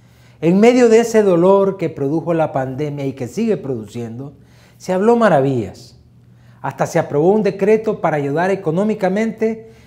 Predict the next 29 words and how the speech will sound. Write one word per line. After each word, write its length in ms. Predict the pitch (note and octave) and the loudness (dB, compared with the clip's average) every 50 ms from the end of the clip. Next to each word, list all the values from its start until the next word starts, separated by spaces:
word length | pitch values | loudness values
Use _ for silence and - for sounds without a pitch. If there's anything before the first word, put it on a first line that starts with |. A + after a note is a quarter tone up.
| - _ - | -20 _ -4
a 100 | - E3+ | 0 2
los 220 | F#3 A3 A#3+ A#3 | 4 4 4 4
familiares 640 | A#3 G#3+ G#3 G3+ G3 F#3+ G3 A3 A#3 A#3 A3 G#3 E3+ | 2 2 2 2 2 0 2 4 4 4 2 0 -2
de 80 | F#3 E3+ | -2 -4
los 120 | E3 C#3+ | -4 -4
trabajadores 600 | - D3 D3+ D3 C3+ C3 C#3 C#3 D3+ E3 E3+ D3+ | -4 -4 -2 -2 -2 -2 -2 -2 -2 -2 -2 -2
de 80 | D#3 D3+ | -4 -4
la 80 | D3 | -6
salud 320 | C#3+ - C3 C3+ D3 D3+ C#3 | -6 -6 -6 -6 -6 -6 -6
fallecidos. 840 | - C3 A#2 G#2+ G#2 G2 - - F2+ - - - - - - _ _ _ _ _ _ _ _ _ _ _ _ - - _ - - - _ _ - | -8 -10 -10 -10 -12 -14 -18 -20 -20 -20 -20 -20 -20 -20 -20 _ _ _ _ _ _ _ _ _ _ _ _ -20 -20 _ -20 -20 -20 _ _ -6
Cuando 300 | - C#3+ C#3 C3 C3 C#3 | -4 -2 -2 0 0 0
hay 120 | D#3+ F#3+ | 2 2
un 60 | G3+ | 0
fallecido 480 | G3 G3 G3 G3 G3 G3 - A3 A3 G#3+ | 0 0 0 0 0 0 0 2 4 4
de 100 | F#3+ E3 | 4 4
la 200 | D#3 E3+ - - | 4 0 0 0
P 160 | D#3 D#3+ E3+ | 0 2 2
N 180 | F#3 G3 G#3+ G3 | 2 0 -4 -4
C, 280 | - - A#3 B3 - D#3 | -4 -2 -2 -2 -2 0
hay 160 | E3 F#3 G3 | 0 -2 -2
programas 640 | F#3+ - F3+ E3+ C#3+ D3 D#3 G3 A#3+ B3+ C4 A#3+ - | -2 -2 -2 0 0 2 2 0 0 -2 -6 -8 -6
para 180 | - F3+ D#3+ | -4 -4 -4
ayudar 280 | C#3 C3+ C#3+ D3+ E3 F#3+ | -4 -4 -6 -6 -4 -4
a 40 | F#3+ | -4
los 200 | F3 D3+ E3 F#3 | -6 -6 -8 -10
hijos 280 | G#3 G3 - A3+ A3 - - - - _ - | -12 -10 -12 -14 -14 -14 -18 -20 -20 _ -10
que 140 | - C3+ A#2 | -10 -6 -2
quedan 360 | D#3 D3 C#3+ C3 B2 A2+ A#2+ | 0 0 0 0 -2 -4 -4
huérfanos, 460 | F3+ G#3+ A3+ A3+ - B2+ G#2 F#2 - | -4 -4 -6 -8 -12 -14 -16 -16 -18